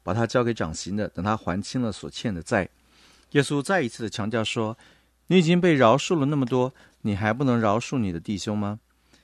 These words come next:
我已经被饶恕了，所以应该去饶恕人。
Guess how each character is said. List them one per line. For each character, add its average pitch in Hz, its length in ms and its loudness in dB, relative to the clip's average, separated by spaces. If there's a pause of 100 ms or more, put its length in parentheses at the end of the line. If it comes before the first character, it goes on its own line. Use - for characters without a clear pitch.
(280)
我 131 100 4
已 127 40 4
经 127 140 2
被 123 140 4
饶 98 180 2
恕 123 240 -4
了， 92 160 -2 (120)
所 - 200 -4
以 110 80 0
应 113 120 0
该 113 180 2
去 110 140 -4
饶 90 160 -2
恕 104 180 -8
人。 76 260 -6